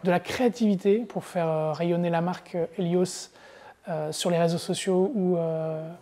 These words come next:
sur d'autres, euh, canaux de communication. Et puis le plus important, euh, me semble-t-il, c'est, euh, l'adhésion au message, à la promesse. Euh, je cherche des candidats qui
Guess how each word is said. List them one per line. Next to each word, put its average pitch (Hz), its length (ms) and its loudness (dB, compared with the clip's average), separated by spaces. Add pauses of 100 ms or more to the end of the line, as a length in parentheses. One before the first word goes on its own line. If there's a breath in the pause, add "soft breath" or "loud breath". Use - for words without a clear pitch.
(200)
sur 170 220 -6
d'autres, 170 300 -2
euh, 160 220 0
canaux 170 280 -4
de - 40 -6
communication. 175 640 -2 (480 loud breath)
Et 170 60 -4
puis 196 160 0
le 185 100 6
plus 208 240 2
important, 202 600 2
euh, 165 340 0
me 170 140 -4
semble-t-il, 180 500 0
c'est, 185 360 0
euh, 160 120 0 (480 loud breath)
l'adhésion 180 600 6
au - 20 6
message, 185 420 4
à 175 60 2
la 160 100 2
promesse. 190 560 -2
Euh, 165 640 -4
je 170 120 -6
cherche 180 220 2
des 165 100 2
candidats 175 400 2
qui 196 260 -4